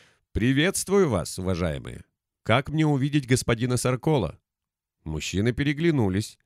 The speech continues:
А Куинбус Флистрин, Человек-гора, через минуту внимательного рассматривания наших статей нехотя и угрюмо прохмыкал.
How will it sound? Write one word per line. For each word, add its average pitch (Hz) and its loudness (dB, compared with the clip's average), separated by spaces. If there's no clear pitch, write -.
А 80 -2
Куинбус 131 2
Флистрин, 131 -2
Человек-гора, 90 0
через 131 -2
минуту 165 0
внимательного 139 0
рассматривания 104 0
наших 92 -2
статей 147 -2
нехотя 143 0
и 123 0
угрюмо 117 2
прохмыкал. 120 -2